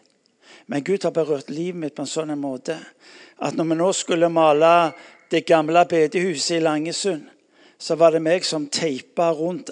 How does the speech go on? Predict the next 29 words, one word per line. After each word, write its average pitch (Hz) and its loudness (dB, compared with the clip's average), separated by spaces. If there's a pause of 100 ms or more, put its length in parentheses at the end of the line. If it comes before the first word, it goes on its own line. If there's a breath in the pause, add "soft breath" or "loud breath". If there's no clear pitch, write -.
alle 147 -2
vinduene." 147 -6 (1000 soft breath)
Og 135 -10
for 160 4
den 208 0
som 196 -2
har 170 -2
hatt 165 -10
Parkinson, 170 -4
er 165 -4
det 151 -4
normalt 156 -2
sett 147 -8
han 156 -6
du 151 -10
teiper. 120 -10 (4000 soft breath)
Det 185 0
som 170 -2
er 165 2
det 160 -2
interessante. 156 -6 (1200 soft breath)
Derfor 156 0
to, 170 -2 (720)
reiste 165 2
femten, 170 -4
seksten 156 -2
stykker 170 -6
av 156 -4
staben 165 -2